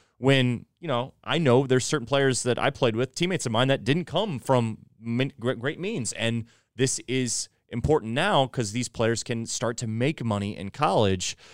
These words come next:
because it is a job. It is a job, full-time, full-fledged job to be a college athlete. Then there's the other side of that where that's great and all,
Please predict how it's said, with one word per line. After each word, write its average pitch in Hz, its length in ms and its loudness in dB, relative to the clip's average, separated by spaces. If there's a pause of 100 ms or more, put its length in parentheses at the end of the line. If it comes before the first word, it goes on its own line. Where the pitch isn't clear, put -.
(160)
because 135 300 4
it 151 80 2
is 139 140 0
a 110 40 -6
job. 92 260 -6 (240)
It 131 120 -2
is 123 120 2
a 104 100 0
job, 127 420 2
full-time, 135 500 0
full-fledged 120 520 0
job 92 380 0 (300)
to 104 100 -4
be 113 120 6
a 110 40 4
college 110 380 4
athlete. 143 380 4 (300)
Then 190 220 4
there's 180 160 2
the 143 100 0
other 190 220 4
side 135 200 2
of 107 60 -2
that 110 220 2
where 107 320 2 (100)
that's 143 300 0
great 170 260 2
and 135 100 2
all, 104 320 2